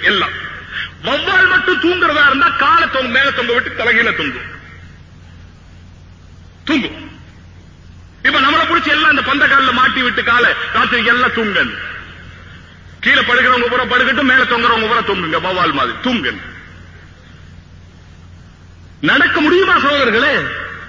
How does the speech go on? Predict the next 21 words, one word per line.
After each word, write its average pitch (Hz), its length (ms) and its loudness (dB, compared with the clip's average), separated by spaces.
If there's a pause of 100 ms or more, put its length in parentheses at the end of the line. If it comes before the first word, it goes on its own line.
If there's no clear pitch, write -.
(280)
நினைக்க 359 500 0
முடியுமா? 370 420 4 (880)
அல்லாஹ் - 460 4
செய்து 381 320 4
வைத்திருக்கிறானே, 349 800 2
இதை 311 200 0
பார்த்தால் 330 420 2
அல்லாஹ் 330 280 2
புரியவில்லையா? 302 640 2 (1160)
சகோதரர்களே, 311 520 4
இதை 240 160 0
எல்லாம் 370 360 2
அல்லாஹ் 339 340 4
ஏன் 392 200 4
வச்சான்? 269 460 2
ஒவ்வொன்றும் 349 480 -2
ஒவ்வொரு 320 260 -4
மாதிரி 277 280 -2
வச்சிருக்கிறான், 175 480 -2
சொல்லிக்கிட்டே 247 360 0 (180)
இருக்கலாம். 262 380 0